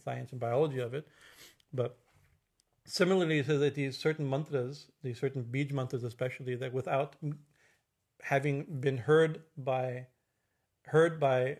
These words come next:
somebody and received properly by somebody and going through their system and therefore being given to you,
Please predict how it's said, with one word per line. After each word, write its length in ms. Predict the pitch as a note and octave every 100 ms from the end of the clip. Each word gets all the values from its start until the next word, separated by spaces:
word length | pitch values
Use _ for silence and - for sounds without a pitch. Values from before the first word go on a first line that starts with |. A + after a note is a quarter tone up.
| _ _
somebody 480 | - C3 A#2 A#2 C#3+
and 240 | B2+ C3+ - _ -
received 460 | C#3 C3 F3 F3+
properly 440 | - C3 - A#2+ C#3
by 160 | C#3+
somebody 480 | A#2+ C3 A#2 A#2 E3+ _ _ _ C#3
and 160 | C3
going 260 | C3+ C#3+ C#3+
through 180 | C#3+ B2+
their 140 | B2
system 520 | - - - B2+ D#3 - _ -
and 120 | C3
therefore 220 | B2+ C#3
being 200 | B2+ B2+
given 260 | B2 B2+ B2+
to 120 | B2+
you, 320 | C3+ C3 D3